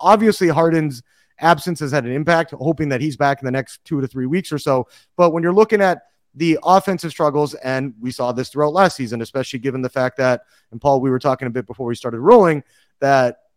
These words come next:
Ben Simmons stuff, again, you know, gave us a lot to talk about on the, on the podcast network.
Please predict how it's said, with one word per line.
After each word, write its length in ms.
Ben 360
Simmons 320
stuff, 280
again, 600
you 80
know, 120
gave 200
us 100
a 60
lot 100
to 80
talk 220
about 260
on 140
the, 80
on 80
the 80
podcast 420
network. 400